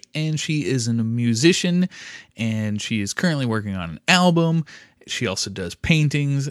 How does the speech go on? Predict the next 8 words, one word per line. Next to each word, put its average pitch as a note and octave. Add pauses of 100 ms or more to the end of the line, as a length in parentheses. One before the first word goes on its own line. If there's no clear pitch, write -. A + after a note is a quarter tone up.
(140)
and A#2
different A#2+
kinds A2
of G2+
fun B2 (140)
art D#3
stuff. - (160)
Uh, F#2